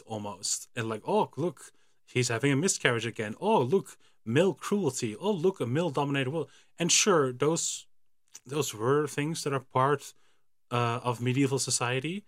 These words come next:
But guess what? So are other parts of history. There's nothing s-, particularly medieval about it, if you ask me. But that's neither here nor there. Um, and I hate this conceptualization of,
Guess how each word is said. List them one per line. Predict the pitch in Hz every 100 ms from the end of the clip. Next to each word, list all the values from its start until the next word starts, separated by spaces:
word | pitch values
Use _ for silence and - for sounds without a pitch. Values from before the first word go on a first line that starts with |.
| _ _ -
But | -
guess | 151 143 -
what? | 165 156 - _ _ _ -
So | - 147 151
are | 147 -
other | 151 147 139 -
parts | 139 -
of | 135
history. | 131 - 131 123
There's | 113 123
nothing | 147 151
s-, | 139 -
particularly | 131 139 151 139
medieval | 135 135 156 147
about | 127 127 123
it, | -
if | 120
you | 123
ask | 123 -
me. | 156 147 - _ _ _ _ 123
But | 123 - -
that's | 123 131
neither | 123
here | 123
nor | 117
there. | 113 110 110 - 123
Um, | 127 127 127 127 _ _ _ _ _ - -
and | 135
I | 135
hate | 143 147
this | 135
conceptualization | - 131 131 - 123 113 123 - 104 -
of, | 104 -